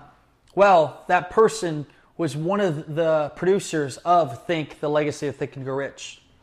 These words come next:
And they contacted me, and they said, "We want you a part of this. We want you in this film. We think you need to be a part of this because you're perfect for what we need." And they started naming some of the people that are part of the film, and I just,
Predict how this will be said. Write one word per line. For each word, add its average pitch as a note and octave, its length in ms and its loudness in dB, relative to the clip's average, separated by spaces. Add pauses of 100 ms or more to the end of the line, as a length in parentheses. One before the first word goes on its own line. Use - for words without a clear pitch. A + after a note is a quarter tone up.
(800)
And E3+ 320 -2
they F3 80 0
contacted F#3 500 -2
me, D#3 300 -6 (240)
and D#3 100 -6
they D#3+ 80 0
said, D3+ 220 -4
"We D3+ 160 0
want E3+ 240 0
you F3 120 0
a C#3+ 40 -2
part E3+ 240 -2
of B2+ 80 -6
this. - 460 -14
We D#3 80 -2
want D#3+ 240 -2
you E3+ 80 -4
in D#3 80 -6
this C3+ 180 -12
film. C3 400 -8 (800)
We D#3+ 100 -2
think F#3 320 -2
you E3 60 -6
need E3 100 -4
to D3+ 60 -4
be D3+ 100 -2
a C#3+ 60 -2
part D3+ 220 2
of D3 40 -2
this C#3 200 -6
because D3 220 -4
you're C#3+ 120 -4
perfect D#3 360 -2
for D3 120 -6
what C#3 100 -2
we C3 100 -8
need." C3+ 280 -10
And A#2+ 80 -20 (920)
they E3 100 -2
started F#3+ 300 0
naming E3 280 0
some D#3+ 160 -6
of D3+ 60 -6
the C3 100 -10
people D3+ 220 -4
that C3+ 60 -2
are B2 60 -6
part C3+ 160 -2
of A#2+ 80 -6
the - 60 -16
film, B2+ 340 -4
and C3 80 -4
I C#3 80 -2
just, C3 260 -8